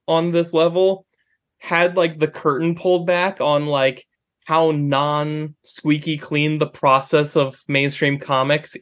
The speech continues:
is at the big two. Like, you don't just show up with the story you wanna write and then write it the way you want to, and then they publish it. It's constantly changing. It's constantly push and pull and change this. And,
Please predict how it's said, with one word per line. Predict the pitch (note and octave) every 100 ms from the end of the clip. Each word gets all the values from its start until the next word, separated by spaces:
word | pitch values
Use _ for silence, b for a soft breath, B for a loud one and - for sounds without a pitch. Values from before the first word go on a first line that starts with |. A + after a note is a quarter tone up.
| _
is | C#3 C#3 D#3+ E3+
at | C#3+
the | D3
big | C#3+ D3 D3
two. | C#3 C#3 E3+ F#3+ B B -
Like, | D3 C#3+ _ _ _ _ _ _ _ _ _ _ _
you | E3+
don't | G3+ A#3+
just | G#3 G3
show | - - F3+ F3+
up | F3 F3
with | E3 D#3
the | D#3
story | D3 - D#3+ D#3+ D#3+ D#3
you | D3+
wanna | D3+ C#3+ C3+
write | C#3+ C#3+ C3+ -
and | C#3+ C#3+
then | C#3+ C#3 B2+
write | C3 C#3+ D3
it | D3+
the | D3
way | C#3+ C#3+
you | C#3+
want | C3+ C#3 C#3 C3+
to, | C#3+ C3
and | C3+ C3+
then | C3+ C3
they | C3
publish | B2+ C#3 C3 C3 B2 -
it. | A#2+ - - B B B _
It's | D#3 D3 - -
constantly | - D3+ D#3 D#3+ E3 - D#3 D3+ D3
changing. | - D3+ C#3 D3 C3+ B2 A#2+
It's | B2 -
constantly | - - D3 D3 D#3 D3 D3
push | C#3+ D3+ C#3+ -
and | C3+
pull | B2+ C3+ C#3+ C#3
and | B2
change | - C#3 C#3 -
this. | C#3 C#3 C#3
And, | C3 B2+